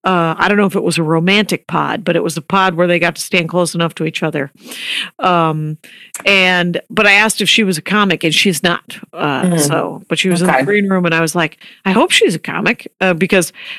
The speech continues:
Speaker 1: I was, again, I think I was the only woman on that show,
Speaker 2: Mm.
Speaker 1: which is a bit of a drag. Um,
Speaker 2: How many
Speaker 1: so
Speaker 2: comics were there?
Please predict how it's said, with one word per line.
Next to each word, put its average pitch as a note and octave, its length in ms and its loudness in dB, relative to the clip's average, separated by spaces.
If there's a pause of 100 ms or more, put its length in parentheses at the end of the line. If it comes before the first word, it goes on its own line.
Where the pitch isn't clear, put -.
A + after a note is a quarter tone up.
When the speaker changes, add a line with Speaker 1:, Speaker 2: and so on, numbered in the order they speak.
(120)
Speaker 1:
I C4+ 100 2
was, D#4 160 2
again, D#4+ 500 0
I B3 60 -4
think - 340 -10
I D#4+ 80 -2
was C#4 140 -2
the C#4 120 2
only C4+ 180 2
woman B3+ 260 0
on D3 140 -4
that B2+ 200 -8
show, D3 380 -4 (360)
Speaker 2:
Mm. C#3+ 360 2 (260)
Speaker 1:
which F#3+ 160 -2
is F3+ 120 0
a F#3 60 -2
bit G#3+ 160 2
of G3 80 2
a F#3 60 2
drag. E3 680 0 (100)
Um, E3+ 640 0 (1300)
Speaker 2:
How A#3 120 4
many G3+ 200 2
Speaker 1:
so G#3+ 100 2
Speaker 2:
comics A3 320 0
were C#4+ 120 2
there? E4 220 0